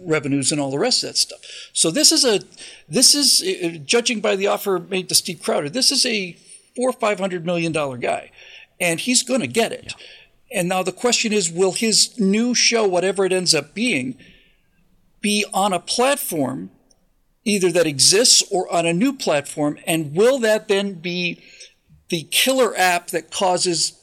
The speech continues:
Speaker 1: people to crystallize around this new lo-, 'cause he's not going to YouTube. It's just not gonna happen. Um,
Speaker 2: <laughs>
Speaker 1: so he's going to,
Speaker 2: No.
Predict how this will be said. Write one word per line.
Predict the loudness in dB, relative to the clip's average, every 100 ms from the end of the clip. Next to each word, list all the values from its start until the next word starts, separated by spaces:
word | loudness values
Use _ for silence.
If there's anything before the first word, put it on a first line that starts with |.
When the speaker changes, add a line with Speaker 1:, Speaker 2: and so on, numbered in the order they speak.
| -4
Speaker 1:
people | -4 -2 -4
to | -6
crystallize | -10 -4 -2 0 0 2 2
around | 0 0 -2
this | -4 -2
new | 0 0
lo-, | -2 -2
'cause | -2
he's | 0
not | 0 -2
going | -2
to | -2
YouTube. | -2 -4 -6 -12 -16 -20 -6
It's | 2 2
just | 4 2
not | 0 -2
gonna | -4
happen. | -6 -10 -14 -20 -14 -8 -6 -6 -2
Um, | 0 0 -2 -6 -10
Speaker 2:
<laughs> | -8 -6 2
Speaker 1:
so | 4 4
he's | 2 -2
going | 0 0 0
to, | -6 -10 -18 -14
Speaker 2:
No. | -14